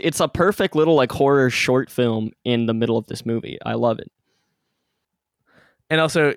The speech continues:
Speaker 2: uh, that's what happens if you assault people in your car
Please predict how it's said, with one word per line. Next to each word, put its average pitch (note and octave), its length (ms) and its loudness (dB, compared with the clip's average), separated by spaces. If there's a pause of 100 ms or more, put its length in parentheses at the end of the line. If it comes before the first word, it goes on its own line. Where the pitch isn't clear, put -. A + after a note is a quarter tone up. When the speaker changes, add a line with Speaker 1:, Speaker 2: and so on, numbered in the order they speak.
(220)
Speaker 2:
uh, C#3 380 4
that's C#3+ 220 0
what C#3+ 100 0
happens C#3 340 -2
if C3 80 -2
you C#3 100 2
assault B2+ 300 0
people C3 240 -2
in A#2+ 80 -2
your A2+ 120 -2
car A2 380 -4